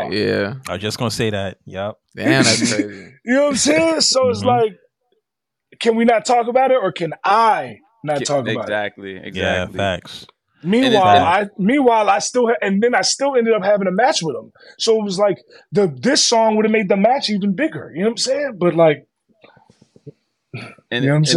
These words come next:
Speaker 3: saying?
Speaker 4: funny, and it's funny you mentioned the R-Truth thing too, because what you described, like, what you pitched with the whole R-Truth jumping them in, and all,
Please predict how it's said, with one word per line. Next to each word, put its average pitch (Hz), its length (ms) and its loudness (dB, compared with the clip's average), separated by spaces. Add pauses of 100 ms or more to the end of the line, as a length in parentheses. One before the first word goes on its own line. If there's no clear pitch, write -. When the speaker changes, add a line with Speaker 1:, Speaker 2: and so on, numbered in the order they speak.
(100)
Speaker 3:
saying? 165 60 -8
Speaker 4:
funny, 165 440 -2
and 117 100 -6
it's 131 120 -8
funny 170 180 -6
you 151 100 -10
mentioned 147 300 -8
the 110 60 -8
R-Truth 117 560 -4
thing 113 240 -8
too, 147 200 -6
because 113 280 -8
what 127 180 -8
you 175 80 -14
described, 123 640 -2
like, 107 160 -6
what 113 140 -12
you 147 100 -14
pitched 143 340 -10
with 131 140 -12
the 107 80 -10
whole 131 280 -2
R-Truth 127 520 -6
jumping 123 280 -10
them 110 120 -12
in, 127 300 -10
and 117 100 -12
all, 110 80 -12